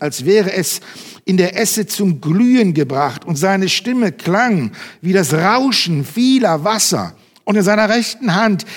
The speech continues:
hielt er sieben Sterne und aus seinem Mund ging ein scharfes, zweischneidiges Schwert hervor und sein Antlitz war, wie wenn die Sonne scheint in ihrer Kraft.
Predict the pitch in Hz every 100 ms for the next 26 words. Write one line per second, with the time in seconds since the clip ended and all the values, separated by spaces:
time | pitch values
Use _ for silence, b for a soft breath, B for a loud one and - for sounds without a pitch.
0 | B 202 240 220 208 151 240 262 262 -
1 | 220 214 247 226 202 185 160 185 190 185
2 | 202 254 233 196 180 160 - - - 214
3 | 233 202 190 - B B B - 170 208
4 | 240 220 196 180 185 175 165 - - 185
5 | 214 214 165 - 202 202 175 B B B
6 | 196 196 190 175 - 220 247 202 190 -
7 | 131 175 185 175 - B B B - 180
8 | 160 175 160 135 117 175 185 175 - -
9 | 143 147 139 143 131 127 120 - 165 82
10 | - _ _